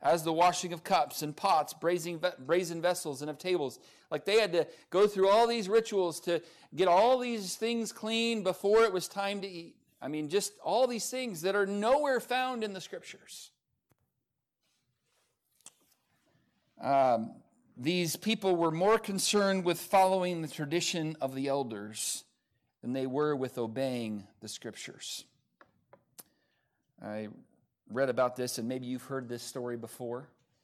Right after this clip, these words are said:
A newlywed man was watching his wife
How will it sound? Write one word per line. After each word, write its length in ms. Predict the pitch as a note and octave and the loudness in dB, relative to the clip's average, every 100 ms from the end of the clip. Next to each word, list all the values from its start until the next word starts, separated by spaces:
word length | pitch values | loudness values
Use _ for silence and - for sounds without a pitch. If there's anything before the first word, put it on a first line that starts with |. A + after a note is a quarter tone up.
| _ _ _ _ - | _ _ _ _ -6
A 80 | |
newlywed 640 | C#3 D#3+ F3 D#3 C#3 D3 C3 | -2 0 0 0 0 -2 -2
man 500 | C#3 C#3+ D3+ D#3+ F#3 - - - - F4+ - - | -2 -2 -2 -4 -10 -10 -10 -10 -18 -20 -20 -10
was 160 | B2+ B2+ | -10 0
watching 400 | D#3 F3 E3 C3+ | 0 0 -2 -6
his 180 | C#3 | -6
wife 600 | B2 D3 D#3+ D3 C#3 - | -4 0 0 0 -6 -16